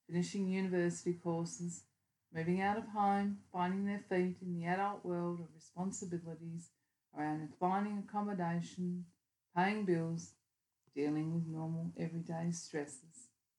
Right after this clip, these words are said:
My status in our society meant that I had never felt like an underdog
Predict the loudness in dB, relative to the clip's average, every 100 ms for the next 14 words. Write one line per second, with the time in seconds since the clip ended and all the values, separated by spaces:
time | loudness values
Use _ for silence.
0 | _ _ _ _ _ _ _ _ _ _
1 | _ _ _ _ _ _ _ _ _ _
2 | -2 -2 2 6 6 6 2 2 0 -2
3 | 0 4 6 4 -2 -4 2 6 6 4
4 | 2 2 2 0 0 0 2 2 2 2
5 | 2 -2 -6 -4 -4 -2 0 0 0 0
6 | 2 0 -2 -4 -6